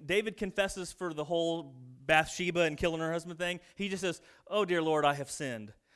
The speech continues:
But here he says, "I have sinned greatly in that I have done this thing. But now, please take away the iniquity of your servant, for I have acted very foolishly." And the Lord spoke to Gad, David's seer. Basically,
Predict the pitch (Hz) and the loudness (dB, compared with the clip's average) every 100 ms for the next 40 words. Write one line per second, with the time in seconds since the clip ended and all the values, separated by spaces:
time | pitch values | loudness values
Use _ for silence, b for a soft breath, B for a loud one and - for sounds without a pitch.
0 | b - 196 196 196 - 165 160 160 160 | b -4 0 2 2 0 0 2 0 0
1 | - 170 160 B B 139 156 175 196 202 | -4 -6 -6 B B -10 0 6 6 6
2 | 170 139 110 B B 185 190 165 170 185 | 2 -2 -4 B B -2 0 2 2 2
3 | 165 139 165 165 151 - 160 139 117 107 | 0 2 0 0 -6 -8 -6 -6 -8 -12
4 | _ B B B 151 196 180 185 180 139 | _ B B B 4 4 4 2 4 2
5 | 120 b b - 214 240 269 - 240 240 | -2 b b -8 0 2 2 2 2 4
6 | 214 214 208 165 165 233 240 240 226 208 | 4 6 4 2 0 -2 -2 -2 0 0
7 | 208 202 - 175 143 139 175 175 175 208 | 0 -2 0 0 0 -4 -2 0 0 2
8 | 214 220 B - 147 156 170 156 139 160 | 2 0 B -4 2 2 2 0 -2 0
9 | 165 160 147 135 131 120 107 127 _ B | 0 -4 -8 -8 -10 -14 -16 -18 _ B
10 | B 151 180 190 214 196 - 220 226 - | B -6 -2 2 4 2 -2 0 0 -4
11 | b b - 196 190 143 127 220 160 156 | b b -4 -2 -4 -4 2 4 4 2
12 | 190 151 175 202 208 170 - - - 220 | 0 -2 0 2 2 -2 -8 -8 -2 -2
13 | 147 156 185 214 269 214 214 | 0 0 -2 -2 -4 -2 -2